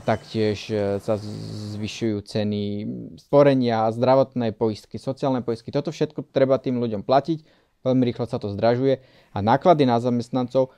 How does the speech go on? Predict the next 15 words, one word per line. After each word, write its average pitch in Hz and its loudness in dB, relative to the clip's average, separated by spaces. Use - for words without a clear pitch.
sú 180 2
rovnako 160 4
vysoké, 131 4
ako 120 0
majú 110 2
továrne 107 -2
náklady 101 -2
na 98 -6
zamestnancov 101 -6
určite 120 -2
na 110 0
Slovensku 110 -2
a 87 -4
v - -16
Čechách 127 4